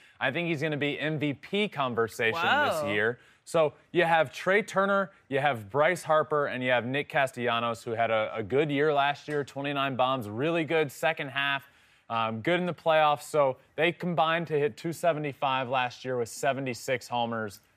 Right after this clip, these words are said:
Speaker 1: Again, same with the Yankees here.
Speaker 2: Yeah.
Speaker 1: Bryce Harper wasn't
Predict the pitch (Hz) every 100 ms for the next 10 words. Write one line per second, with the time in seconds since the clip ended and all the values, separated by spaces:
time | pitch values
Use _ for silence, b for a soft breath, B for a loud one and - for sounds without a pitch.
0 | - 117 123 90 - _ _ _ _ _
1 | - 135 135 135 120 110 123 135 151 131
2 | 156 156 185 165 160 147 160 170 151 143
3 | 143 147